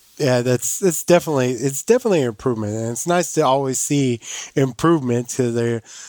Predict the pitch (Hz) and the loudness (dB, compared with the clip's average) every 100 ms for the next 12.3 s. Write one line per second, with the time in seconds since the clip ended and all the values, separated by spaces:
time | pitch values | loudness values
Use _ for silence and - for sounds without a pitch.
0 | - 135 135 135 139 131 127 - 160 151 | -2 2 2 0 0 2 2 2 4 4
1 | 139 143 143 143 135 131 127 123 113 113 | 2 0 0 0 0 0 -2 -2 -2 -4
2 | - 135 135 120 117 113 113 110 104 110 | -4 -4 -2 -2 -2 0 -2 -4 -6 -6
3 | 107 104 - - - - - 131 135 - | -6 -8 -12 -20 -20 -18 -4 0 0 0
4 | 123 123 123 110 - 131 123 110 110 - | -2 0 0 -2 -2 -2 -2 -2 -6 -6
5 | 135 123 - 104 - 107 139 135 135 143 | -8 -10 -10 -12 -10 -4 -2 0 0 0
6 | 123 113 - - 110 110 104 107 104 - | -2 -6 -10 -4 -4 -4 -8 -10 -10 -10
7 | 117 107 101 - - - - - 214 170 | -8 -8 -10 -16 -20 -20 -8 0 2 2
8 | 151 127 131 135 131 123 - - 151 151 | -2 -2 0 0 -4 -10 -20 -2 0 2
9 | 143 139 135 127 139 139 131 123 120 - | 2 4 4 4 4 4 2 2 0 -2
10 | 131 123 120 123 120 117 - 143 131 123 | 0 2 2 0 -4 -6 -2 0 0 -2
11 | 117 123 123 117 117 110 127 117 113 107 | -2 -2 -2 -4 -4 -2 -2 -2 -4 -4
12 | 104 104 104 | -4 -6 -10